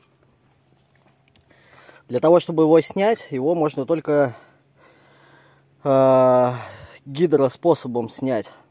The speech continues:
Значит, переворачиваете квадрик. Вот я перевернул где-то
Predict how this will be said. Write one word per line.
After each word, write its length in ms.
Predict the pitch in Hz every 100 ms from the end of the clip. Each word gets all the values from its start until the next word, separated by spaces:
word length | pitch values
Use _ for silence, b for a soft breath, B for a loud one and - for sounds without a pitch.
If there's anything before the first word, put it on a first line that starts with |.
| -
Значит, 320 | 120 123 123
переворачиваете 760 | 160 139 151 175 156 - 135 151
квадрик. 420 | 165 202 190 -
Вот 140 | 113
я 180 | 131 143
перевернул 540 | - 127 131 135 180 160
где-то 380 | 113 135 127